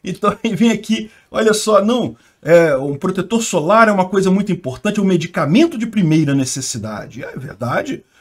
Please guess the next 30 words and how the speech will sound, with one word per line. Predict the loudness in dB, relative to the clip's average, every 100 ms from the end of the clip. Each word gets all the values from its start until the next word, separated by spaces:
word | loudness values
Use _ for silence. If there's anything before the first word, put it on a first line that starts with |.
| _
é | -6
lógico | -2 -2 -2 -6
que | -6
é | -4 -2
evidente | -2 -2 -2 -2 -4
que | -8
é, | -6
todo | 0 0
mundo | -2 -6
precisa | -8 -2 -2
de | -2
protetor | -4 -4 -6 -6 -8
solar, | -6 -8 -8 -6
né? | -4 -4 -6 _ _ _ 0
E | 2
aí | 4
o | 2
governo | 0 2 6 6
deve | 4 0
subsidiar | 0 0 0 4 4 4
as | 2
empresas | 0 2 2 2 2
pra | -6 -4
fabricarem | -2 -2 -2 0 0 0 2
ele | 2
e | 0
oferecer | 0 -2 -4 -4 -4
de |
forma | -2 0 2
gratuita. | 0 -4 -4 -2 -2 -4